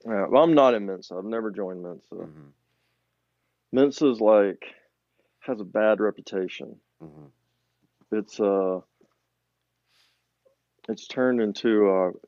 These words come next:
Speaker 1: too much of a political thing. It's like the Horror, uh, Writers Association that I
Speaker 2: Okay.
Speaker 1: belong to, that is so political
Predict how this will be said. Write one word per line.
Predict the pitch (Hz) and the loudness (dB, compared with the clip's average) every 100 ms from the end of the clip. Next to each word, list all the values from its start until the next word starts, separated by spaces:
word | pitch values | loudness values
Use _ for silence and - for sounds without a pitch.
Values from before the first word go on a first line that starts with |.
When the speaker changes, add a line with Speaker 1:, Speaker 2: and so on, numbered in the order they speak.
| _ | _
Speaker 1:
too | - 135 120 104 - | 2 4 6 4 0
much | 120 110 | -2 -2
of | 104 | -2
a | 101 | -4
political | - 104 107 104 - | 0 2 4 2 -2
thing. | 104 92 | -8 -4
It's | 98 - | -4 2
like | 139 | 2
the | 123 | 2
Horror, | 107 127 123 107 92 - 107 | 2 4 6 4 2 -6 -6
uh, | 98 92 | -4 -2
Writers | 92 92 90 92 | -2 -2 -4 -12
Association | 87 - 95 - 95 90 - - - _ _ _ _ _ | -12 -4 -4 -4 -6 -6 -8 -14 -20 _ _ _ _ _
that | - | -2
I | 92 | -2
Speaker 2:
Okay. | 90 | 0
Speaker 1:
belong | 92 90 90 - | -2 -2 -6 -4
to, | 98 92 | -2 0
that | 92 - - - _ | -2 -4 -20 -20 _
is | 117 | -2
so | - - 131 123 135 | -2 -2 4 4 4
political | - 120 113 123 - 135 139 139 | 2 4 4 4 2 4 4 2